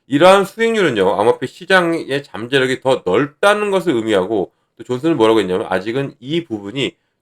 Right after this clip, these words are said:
초기 단계에 있다고 말한 겁니다. 지금이 이 시점이 초기 단계라고 말을 하는 거예요. 특히 엑스알피는 이 기간 동안 사상 최고치를 솟았죠. 이십일 년도에 삼,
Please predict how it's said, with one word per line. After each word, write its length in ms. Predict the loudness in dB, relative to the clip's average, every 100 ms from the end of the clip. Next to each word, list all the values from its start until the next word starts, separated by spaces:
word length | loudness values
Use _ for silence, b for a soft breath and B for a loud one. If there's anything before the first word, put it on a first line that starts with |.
| _
초기 360 | -6 -4 -2
단계에 320 | -2 -2 0 -2
있다고 380 | -2 -4 -4
말한 200 | -6 -8
겁니다. 200 | -10 -20 -20
지금이 460 | -8 -4 -2 -2
이 180 | -6 -12
시점이 460 | -6 -2 -2 -4 -6 _ _ _
초기 240 | -12 -4
단계라고 440 | -4 0 0 0 0
말을 240 | -2 -4
하는 160 | -6 -4
거예요. 340 | -4 -6 -12 _ _ _
특히 180 | 0 2
엑스알피는 440 | 4 2 0 0
이 140 | -2
기간 260 | 0 0 0
동안 160 | 0 -2
사상 280 | -2 -4
최고치를 680 | -4 -8 -10 -4 0 0 0 -6
솟았죠. 580 | -10 -8 -8 -2 -4 -4 _
이십일 300 | -18 -14 -6
년도에 440 | -6 -4 -6 -6 -8 _ _ _ _
삼, 280 | -8 -8